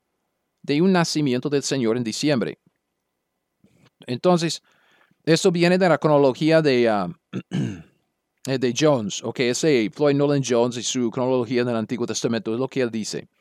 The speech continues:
Entonces, son, son tres cosas, tres o cuatro cosas. Entonces, so-, solo escuche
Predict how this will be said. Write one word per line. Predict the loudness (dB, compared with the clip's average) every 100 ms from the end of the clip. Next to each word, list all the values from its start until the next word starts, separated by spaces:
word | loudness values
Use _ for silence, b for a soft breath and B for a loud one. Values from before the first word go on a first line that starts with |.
| b b b b b b
Entonces, | -6 0 2 4
son, | 4 4 2
son | -2 -4
tres | -2 -4 0
cosas, | 0 0 -2 -2
tres | -2 -2
o |
cuatro | -2 -4 -4
cosas. | -4 -2 -4 -6
Entonces, | -6 -4 -4 -8 -10 _ _ -14
so-, | -6
solo | 0 2 2
escuche | 0 -4 0 -2